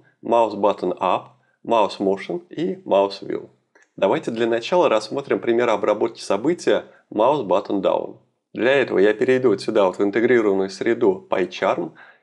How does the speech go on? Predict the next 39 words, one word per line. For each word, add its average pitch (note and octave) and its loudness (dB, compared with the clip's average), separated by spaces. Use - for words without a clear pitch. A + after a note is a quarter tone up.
и F3 0
у E3 2
нас C#3+ 2
будет B2 -2
следующая G2+ 0
программа. F#2+ -4
Как C#3+ 0
всегда, A#2+ -2
я G2+ 4
её F#2 4
уже F#2+ -2
написал, D#3 0
и D#3 -4
щас - -4
объясню, G#2+ -2
как B2+ -4
и - -20
что - -4
здесь F#2+ -8
работает. F2 -6
Вот A2+ 0
это E3+ 2
вот C#3 -2
начало C#3+ 2
вам B2 2
уже F#2+ -2
знакомо. F2+ -2
То - -4
есть F#2 -2
мы F#2+ -2
подключаем - -4
Pygame, B2 0
инициализируем, C#3 -2
здесь B2 -2
создаём G2+ 0
главное F#2 2
окно, D3+ -4
определяем A2 0
цвета, F#2+ -2